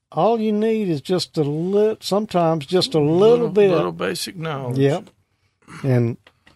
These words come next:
Speaker 1: and you can reason out most of
Speaker 2: So
Speaker 1: this.
Speaker 2: there's a good lesson to be had here.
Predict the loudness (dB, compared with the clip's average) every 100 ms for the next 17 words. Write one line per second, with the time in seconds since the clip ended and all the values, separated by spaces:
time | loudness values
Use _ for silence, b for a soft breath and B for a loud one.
0 | -4 0 2 0 -2 -2 2 0 0 -4
1 | -6 -6 -6 -6 -6 -10 -10 -8 -8 -10
2 | -10 -8 -6 -6 -8 -8 -14 -16 -14 -14
3 | -12 -14 -14 -16 -18